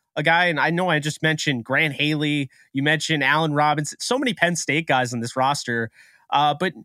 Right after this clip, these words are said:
Nick Scott's a guy they drafted in the seventh round in two thousand nineteen as insurance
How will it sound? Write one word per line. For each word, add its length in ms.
Nick 200
Scott's 440
a 40
guy 200
they 80
drafted 380
in 80
the 60
seventh 380
round 320
in 160
two 180
thousand 320
nineteen 480
as 200
insurance 760